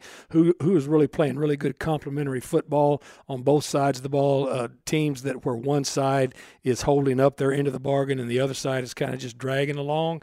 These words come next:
Well, the good teams, both of 'em, you know, are equal. And, and this team, they're both equal. They're a very mature team.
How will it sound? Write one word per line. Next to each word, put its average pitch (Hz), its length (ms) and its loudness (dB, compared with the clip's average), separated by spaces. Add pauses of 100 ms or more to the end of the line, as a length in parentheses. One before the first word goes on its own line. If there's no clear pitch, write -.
(380)
Well, 151 140 6
the 139 80 4
good 156 280 8
teams, 131 300 2
both 143 320 0
of 123 260 -2
'em, 135 140 -10
you 139 100 -2
know, 120 120 0
are 123 160 -2
equal. 113 400 0 (260)
And, 139 200 -2
and 131 180 2
this 156 240 6
team, 135 320 2
they're 123 140 -2
both 139 340 0
equal. 131 320 0
They're 135 200 4
a 117 40 2
very 156 240 6
mature 156 540 2
team. 165 420 0